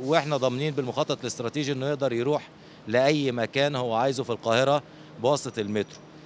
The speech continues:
الكلام ده هيوفر لي وقت كتير، هيوفر لي وقود كتير، هيوفر لي،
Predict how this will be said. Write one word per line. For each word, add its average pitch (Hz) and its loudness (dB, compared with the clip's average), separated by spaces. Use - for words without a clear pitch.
الكلام 147 0
ده 160 2
هيوفر 139 0
لي 143 -2
وقت 139 0
كتير، 143 -2
هيوفر 113 0
لي 123 0
وقود 113 -2
كتير، 139 -2
هيوفر 110 -2
لي، 127 -4